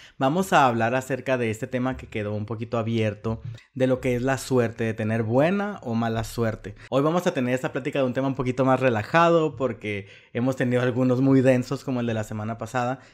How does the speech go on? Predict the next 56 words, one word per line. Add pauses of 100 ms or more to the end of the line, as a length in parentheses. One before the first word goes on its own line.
(140)
que
no
porque
sean
malos,
sino
porque
simplemente
son
cosas
como
muy
emocionales (300)
y
no
me
gusta
que
tengamos
tantas
pláticas
seguidas
de
cosas
muy (300)
intensas
porque
suele
ser
un
poco
cansado. (640)
Así
que
vamos
a
hablar
acerca
de
la
suerte.
Este
es
el
penúltimo
episodio
de
la
temporada
uno
de
Te
lo
cuento
al
oído.